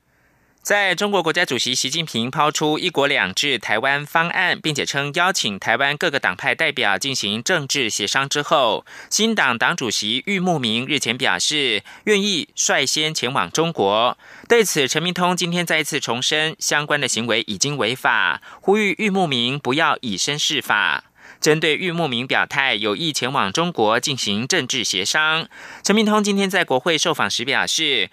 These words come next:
相关行为已经违反了《两岸人民关系条例》，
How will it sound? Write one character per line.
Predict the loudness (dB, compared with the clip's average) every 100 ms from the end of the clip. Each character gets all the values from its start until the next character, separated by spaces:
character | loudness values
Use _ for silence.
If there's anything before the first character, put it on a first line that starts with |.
| -8
相 | 0 0 2
关 | 0
行 | -2 0
为 | 0
已 | 0
经 | -4 -4
违 | -2
反 | -2 -2
了 | 0 0 0
《两 | 0 -2
岸 | 0 -2 -2
人 | -2
民 | -2 -2
关 | -2 -2
系 | -4
条 | -2 -2
例》， | 0 0 -2